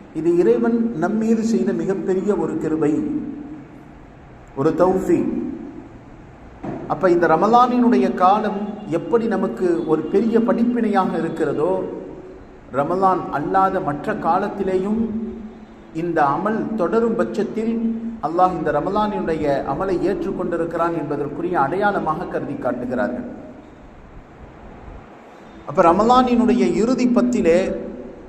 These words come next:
சென்ற வாரம் மிக முக்கியமான இரண்டு அமல்களை குறிப்பிட்டிருந்தோம்.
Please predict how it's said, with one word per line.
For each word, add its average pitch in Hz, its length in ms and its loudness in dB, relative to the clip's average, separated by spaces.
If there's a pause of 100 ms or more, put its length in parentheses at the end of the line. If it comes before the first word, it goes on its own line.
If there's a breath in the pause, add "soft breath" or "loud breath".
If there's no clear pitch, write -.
(440)
சென்ற 180 400 0
வாரம் 190 440 2
மிக 196 220 2
முக்கியமான 233 600 2
இரண்டு 220 420 4
அமல்களை 208 500 0
குறிப்பிட்டிருந்தோம். 170 920 0